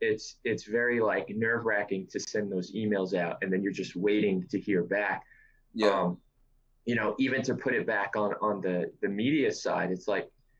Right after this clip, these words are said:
Speaker 1: it's really tough for us to, like, deny people. It's
Speaker 2: Yeah.
Speaker 1: like, you get someone's like, "Hey,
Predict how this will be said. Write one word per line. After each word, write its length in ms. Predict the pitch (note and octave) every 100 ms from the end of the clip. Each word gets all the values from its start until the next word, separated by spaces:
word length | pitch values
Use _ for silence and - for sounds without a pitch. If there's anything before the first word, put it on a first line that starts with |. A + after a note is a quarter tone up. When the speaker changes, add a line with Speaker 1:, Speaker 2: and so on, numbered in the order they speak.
| _ _
Speaker 1:
it's 240 | E3+ F3+
really 320 | D3 E3+ D3+ A#2+
tough 380 | - C#3+ - -
for 260 | A2 G#2+
us 240 | A2 A2 - _ _ _
to, 120 | B2
like, 300 | A2 G2 F#2+
deny 440 | F2+ G2 G2+ B2+ C#3+
people. 440 | - F2+ E2 E2 - _ _ _ _
It's 140 | A2+ A#2+
Speaker 2:
Yeah. 80 |
Speaker 1:
like, 160 | A#2 F2+
you 260 | - C#3+ C#3+
get 200 | D#3+ -
someone's 240 | C#3 B2+
like, 160 | A#2 G2+
"Hey, 280 | E3 B2